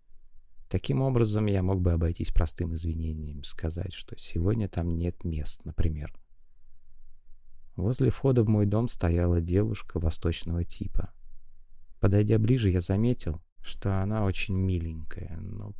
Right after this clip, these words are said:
поскольку она была азиаткой, возраст не определить. Она спросила, не живет ли в этом доме некто Хосе Кортес.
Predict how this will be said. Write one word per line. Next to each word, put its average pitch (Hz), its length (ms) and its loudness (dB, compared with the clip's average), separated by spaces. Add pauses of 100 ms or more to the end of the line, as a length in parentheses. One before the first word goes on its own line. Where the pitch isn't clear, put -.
поскольку 92 560 2
она 90 200 0
была 87 240 4
азиаткой, 90 800 0
возраст 92 560 0
не 92 100 -4
определить. 85 640 0 (640)
Она 107 280 2
спросила, 110 580 4
не 85 180 0
живет 92 300 0
ли 113 60 4
в 101 60 4
этом 92 220 2
доме 92 260 2
некто 85 320 0
Хосе - 400 -2
Кортес. - 720 -4